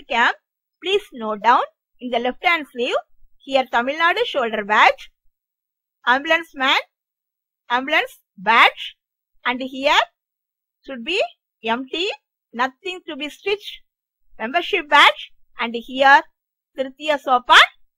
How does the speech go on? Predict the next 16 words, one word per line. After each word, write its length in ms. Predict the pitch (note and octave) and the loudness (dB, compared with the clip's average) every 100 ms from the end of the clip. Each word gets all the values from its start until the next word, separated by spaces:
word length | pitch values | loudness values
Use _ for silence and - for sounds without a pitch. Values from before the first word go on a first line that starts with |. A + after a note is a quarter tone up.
| _ _ | _ _
badge. 580 | E3+ F3 D#3+ - - - _ _ _ _ _ _ A3 | -4 -2 -2 -6 -18 -18 _ _ _ _ _ _ -10
Suppose 280 | A#3 A4 C5+ | -4 -4 -2
you 100 | E4+ | 0
are 140 | C4 | 2
a 80 | A3+ | 0
company 420 | G#3 G3+ C4 C#4 | -2 -4 -4 -4
leader, 380 | C#4 C#4+ D#4 E4 F#4+ _ _ | -4 -2 2 2 -2 _ _
you 140 | - G#3 | -8 -2
have 240 | A3 C4 | 0 -2
to 100 | D4 | -8
stitch 400 | - F#4+ A#4+ - - _ _ | -8 -10 -10 -18 -20 _ _
this 360 | A3+ G4+ D5+ _ _ _ _ _ _ - | -4 -4 -4 _ _ _ _ _ _ -4
three 200 | G4+ F#5 - _ _ _ _ | -2 -2 -6 _ _ _ _
armlet. 540 | G#3+ G#3 G3 A3+ F3+ _ _ _ _ _ _ _ _ _ _ _ | -4 -4 -2 -2 -2 _ _ _ _ _ _ _ _ _ _ _
Okay? 220 | C4 G4 D5 G5+ _ _ _ _ _ - - - _ _ _ _ - - _ _ _ _ _ _ _ _ | -10 -6 -8 -8 _ _ _ _ _ -20 -20 -20 _ _ _ _ -20 -20 _ _ _ _ _ _ _ _
Now, 160 | C#4+ | 2